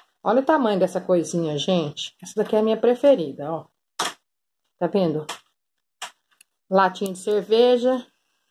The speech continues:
ou de refri, ó. Latinha de alumínio, né? Uma, uma rolhazinha que eu fiz o furo com saca-rolha.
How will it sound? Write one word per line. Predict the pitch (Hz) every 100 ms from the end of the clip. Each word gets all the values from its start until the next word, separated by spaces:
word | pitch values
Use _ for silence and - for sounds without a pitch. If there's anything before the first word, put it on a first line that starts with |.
| _ _ _ _ -
ou | 190
de | 165
refri, | 190 180 214 226 247 - _
ó. | 175 175 170 - _ _ _ _ _ -
Latinha | 175 208
de | 185
alumínio, | 202 240 202 175 170
né? | 185 226 - _ _ _ _ _ _ _ _ _ _ _
Uma, | 240 220 214 202 190 180 170 - _ _ 277
uma | 214 202
rolhazinha | 190 220 202 175 214 220 185 - _ _
que | 196
eu |
fiz | 185 208
o | 208
furo | 202 196 208 185
com | 190
saca-rolha. | 185 180 208 214 226 254 269